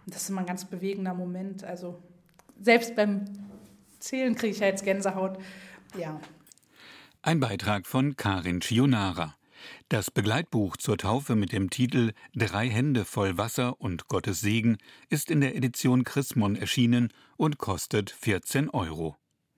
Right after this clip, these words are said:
Speaker 2: Das Jahr neunzehnhundertachtundsiebzig ging als Drei-Päpste-Jahr in die Geschichte der katholischen Kirche ein. Erst starb am sechsten August Paul der Sechste, dessen Enzyklika Humanae Vitae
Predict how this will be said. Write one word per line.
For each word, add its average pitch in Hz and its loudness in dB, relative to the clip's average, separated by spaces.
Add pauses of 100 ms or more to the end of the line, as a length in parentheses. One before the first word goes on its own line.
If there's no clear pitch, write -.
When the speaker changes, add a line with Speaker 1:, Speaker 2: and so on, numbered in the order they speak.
(1120)
Speaker 2:
Das 117 0
Jahr 143 0
neunzehnhundertachtundsiebzig 117 2
ging 113 4
als - -4
Drei-Päpste-Jahr 110 -2
in 113 -2
die 143 2
Geschichte 120 -2
der 107 -2
katholischen 107 0
Kirche 95 -2
ein. 82 -4 (600)
Erst 123 0
starb - -4
am 98 0
sechsten 101 0
August 101 0
Paul 90 -2
der 95 0
Sechste, 107 -2 (440)
dessen 120 2
Enzyklika 123 0 (120)
Humanae 107 2
Vitae 120 0